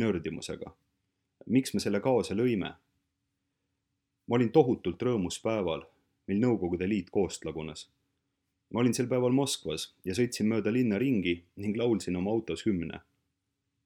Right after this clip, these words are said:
See oli hetk, mil midagi äärmiselt kohutavat leidis viimaks oma lõpu. Meie käes oli üks inimkonna ajaloo suurimaid võimalusi ja me oleme viimased kolmkümmend aastat veetnud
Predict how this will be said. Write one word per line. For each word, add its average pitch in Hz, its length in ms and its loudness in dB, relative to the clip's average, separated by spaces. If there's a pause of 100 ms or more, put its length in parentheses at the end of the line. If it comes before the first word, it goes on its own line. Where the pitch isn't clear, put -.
(320)
See - 100 0
oli 120 140 4
hetk, - 400 -4 (480)
mil 110 100 2
midagi 120 300 2
äärmiselt 98 500 -2
kohutavat 82 640 -6 (580)
leidis 92 300 0
viimaks 95 400 -2
oma 85 160 -6
lõpu. - 300 -8 (1120)
Meie 123 160 2
käes 123 380 0 (260)
oli 107 160 4
üks - 160 -4
inimkonna 113 400 2
ajaloo 107 240 0
suurimaid 92 640 -2
võimalusi 82 560 -2 (720)
ja 98 80 -4
me 110 80 2
oleme 110 180 0
viimased 127 380 0
kolmkümmend 98 420 2
aastat - 480 -4 (180)
veetnud 107 460 0